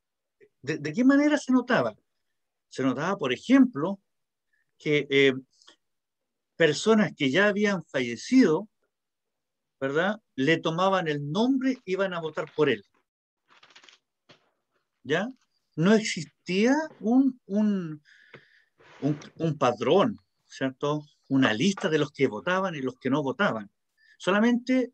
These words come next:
usted tenía que ir a votar. Ahora, tenía que cumplir, cumplir las reglas y se iba a votar. Ahora, si el señor estaba muerto o no, daba lo mismo, porque no había registro.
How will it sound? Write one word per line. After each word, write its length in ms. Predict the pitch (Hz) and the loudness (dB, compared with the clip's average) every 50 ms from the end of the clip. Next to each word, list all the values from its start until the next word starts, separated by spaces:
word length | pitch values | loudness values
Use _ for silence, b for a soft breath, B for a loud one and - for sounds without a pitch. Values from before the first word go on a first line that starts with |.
| _ | _
usted 240 | - 135 131 - 175 | -14 -12 -12 -10 -2
tenía 320 | 151 175 170 175 175 165 - | 0 2 2 2 0 -6 -6
que 100 | - 175 | -4 -2
ir 80 | 170 | 0
a 40 | 160 | 0
votar. 400 | 135 127 120 - 131 110 - - _ _ _ _ _ _ _ _ _ _ _ _ _ _ _ | -2 -2 -4 -6 -6 -6 -6 -8 _ _ _ _ _ _ _ _ _ _ _ _ _ _ _
Ahora, 320 | - 127 131 131 117 117 - _ | -4 0 0 0 0 -2 -4 _
tenía 260 | - 123 123 131 131 | -6 -2 0 0 0
que 140 | 131 127 - | -2 -4 -8
cumplir, 300 | 117 110 104 - 104 101 - 143 143 - | -10 -10 -10 -12 -12 -12 -12 -12 -12 -14
cumplir 280 | - - 101 - 131 135 | -16 -14 -8 -6 -4 -4
las 160 | 160 160 170 | -4 -2 -2
reglas 480 | 226 277 277 269 233 254 247 254 - b b b b b b b _ - | 0 0 0 0 0 -2 -4 -6 -8 b b b b b b b _ -6
y 180 | 175 208 233 | -4 -2 -2
se 140 | - - 202 | -2 0 0
iba 140 | 196 202 214 | 2 2 2
a 40 | 202 | 2
votar. 300 | 208 202 - 147 117 113 - | 0 0 0 -2 -2 -2 0
Ahora, 240 | 143 151 156 160 143 | 0 2 2 2 0
si 200 | - - - 170 | -2 -2 -2 0
el 120 | 160 160 | 0 0
señor 420 | 151 - - 165 160 165 185 202 202 | -2 -4 -6 -6 -6 -4 -2 0 0
estaba 400 | 185 156 - - 165 - - 151 | 0 -2 -2 -4 -2 0 0 -2
muerto 400 | 160 180 202 208 202 - - 160 | -2 -2 -4 -4 -6 -6 -6 -4
o 40 | 156 | -2
no, 260 | 151 180 196 214 233 233 - - _ _ _ _ _ - | -2 0 0 0 0 -2 -6 -14 _ _ _ _ _ -10
daba 280 | 135 131 175 180 175 160 | -6 -4 -2 0 0 0
lo 120 | 139 131 | 0 0
mismo, 440 | 151 208 208 160 127 110 113 107 - _ _ _ _ _ _ | 0 0 0 0 -4 -8 -12 -14 -16 _ _ _ _ _ _
porque 220 | - - - 151 | -14 -12 -6 -2
no 80 | 151 147 | 0 0
había 240 | 139 143 180 214 208 | 2 2 2 0 0
registro. 600 | 190 185 - - 226 180 - - - - 92 | -2 -6 -8 -6 -6 -8 -8 -10 -16 -20 -20